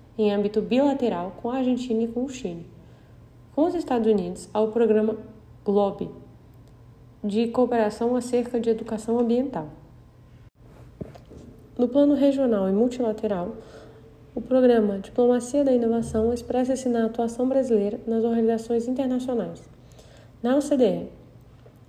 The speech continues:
o Brasil aderiu a cerca de dez instrumentos para a transformação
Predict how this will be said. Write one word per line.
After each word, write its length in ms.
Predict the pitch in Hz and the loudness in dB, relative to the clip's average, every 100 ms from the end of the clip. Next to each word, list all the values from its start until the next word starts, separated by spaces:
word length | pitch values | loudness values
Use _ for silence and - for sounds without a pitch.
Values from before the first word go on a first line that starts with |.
| - | -2
o 40 | |
Brasil 420 | 214 208 185 226 254 | 4 4 4 4 4
aderiu 380 | 214 208 214 | 6 6 4
a 60 | 233 | 2
cerca 280 | 226 220 214 | 0 -4 -4
de 100 | 208 | -2
dez 400 | 190 233 294 285 | 2 4 4 2
instrumentos 540 | 254 247 220 175 190 | -2 -2 0 -2 -6
para 180 | - 208 | -4 -4
a 20 | |
transformação 680 | 208 220 240 226 220 - 202 | -2 -2 0 0 -2 -4 -8